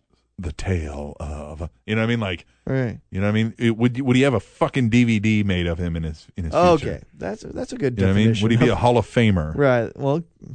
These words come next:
Speaker 2: Coco Beware is a Hall of Famer.
Speaker 1: Well, yeah.
Speaker 2: But, um,
Speaker 1: But I mean, like, a
Speaker 2: he's,
Speaker 1: headlining
Speaker 2: do you
Speaker 1: Hall of
Speaker 2: like how I
Speaker 1: Famer.
Speaker 2: always
Speaker 1: How about
Speaker 2: shit on
Speaker 1: this one?
Speaker 2: him?
Speaker 1: Headliner Hall of Famer.
Speaker 2: Okay.
Speaker 1: That would be an icon.
Speaker 2: Right. Yeah, not
Speaker 1: Yeah?
Speaker 2: him.
Speaker 1: A headliner.
Speaker 2: Mm.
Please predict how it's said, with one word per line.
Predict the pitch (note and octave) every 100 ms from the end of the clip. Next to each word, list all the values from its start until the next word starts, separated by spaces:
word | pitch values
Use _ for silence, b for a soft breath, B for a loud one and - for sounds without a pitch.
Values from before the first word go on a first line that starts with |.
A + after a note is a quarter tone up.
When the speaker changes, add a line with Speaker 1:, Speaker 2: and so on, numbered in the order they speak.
| - - -
Speaker 2:
Coco | A2 G2+ A2
Beware | A2 B2 C#3
is |
a | G2
Hall | G2
of | G2
Famer. | G#2 F2+
Speaker 1:
Well, | E2
yeah. | E2 D#2+ D2+ D#2 C#2+
Speaker 2:
But, | D3 D3+ C#3+
um, | D3+ D3 C3
Speaker 1:
But | A2
I | A2
mean, | A2+
like, | G2+ F#2
a | F2+ E2+
Speaker 2:
he's, | G#2+ G#2+
Speaker 1:
headlining | G2 F#2+ F2
Speaker 2:
do |
you | E2+
Speaker 1:
Hall | -
of | B3
Speaker 2:
like | C#4+
how | A#3+
I | G3
Speaker 1:
Famer. |
Speaker 2:
always | C#3+ D#3+ F3
Speaker 1:
How |
about | G3
Speaker 2:
shit | C#3+
on |
Speaker 1:
this | B2
one? | C3
Speaker 2:
him? | D#3
Speaker 1:
Headliner | - E3 D3+ B2+ G#2 F#2+ F2+ D#2+ _
Hall | - F#2
of | D2+
Famer. | - - -
Speaker 2:
Okay. | C3 A#2+ G#2 F2+ G#2 _
Speaker 1:
That | A2+ C#3
would | B2
be | A2+
an |
icon. | F#2 E2+ - D2 - G#2+ -
Speaker 2:
Right. | G#2+ C2
Yeah, | A2 G2+
not | G2+
Speaker 1:
Yeah? | A#2+
Speaker 2:
him. | A#2 G2+ A2
Speaker 1:
A |
headliner. | B2+ B2 F2 C#2 G#1+ -
Speaker 2:
Mm. | A#2+ A#2